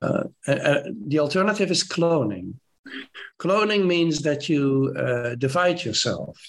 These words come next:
<laughs> So I, I would cut off a part of myself and, and it would grow into another human being. That's cloning. Uh, and, and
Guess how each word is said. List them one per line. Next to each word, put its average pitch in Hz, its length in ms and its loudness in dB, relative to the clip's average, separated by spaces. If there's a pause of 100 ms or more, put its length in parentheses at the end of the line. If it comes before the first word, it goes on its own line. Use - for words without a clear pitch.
(120)
<laughs> - 120 2 (640)
So 139 280 2 (440)
I, 143 140 2 (160)
I 151 40 4
would 147 240 0
cut 208 220 0
off 185 220 -2
a 98 80 2
part 185 380 0
of - 160 -2
myself 135 500 2
and, 127 260 0
and 131 180 2
it 127 140 2
would 131 180 2
grow 147 260 2
into 131 320 2
another 131 240 2
human 123 380 2
being. 98 440 0
That's 123 240 0
cloning. 98 460 0 (720)
Uh, 117 340 0 (160)
and, - 260 0
and 120 520 0